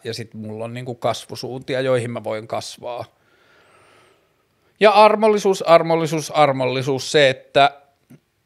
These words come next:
se, mitä me ollaan, ei ole pelkästään meidän tulos, että siihen liittyy kasvattaminen ja siihen liittyy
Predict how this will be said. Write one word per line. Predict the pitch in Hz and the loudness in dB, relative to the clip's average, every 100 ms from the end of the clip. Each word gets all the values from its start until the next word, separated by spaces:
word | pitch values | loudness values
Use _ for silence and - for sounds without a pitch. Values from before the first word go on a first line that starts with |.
| _ _ - | _ _ -4
se, | 160 | 0
mitä | 151 139 | 2 2
me | 143 147 | 2 2
ollaan, | 147 135 123 127 | 4 4 4 2
ei | 147 143 | 2 0
ole | 120 117 | 0 -2
pelkästään | - 117 117 - 123 | -2 -4 -4 -2 -2
meidän | 123 113 113 | -2 -6 -8
tulos, | 113 120 139 143 | -6 -2 -2 -2
että | - - | -10 -6
siihen | 123 123 120 | -6 -4 -2
liittyy | 127 131 - 123 | -2 -4 -4 -4
kasvattaminen | 127 127 - 120 127 127 127 127 | -2 -2 -2 -6 -4 -4 -2 -4
ja | 120 | -2
siihen | 131 123 | -2 -2
liittyy | 120 123 - 135 127 123 127 127 127 123 | -2 -6 -8 -6 -4 -4 -4 -4 -6 -8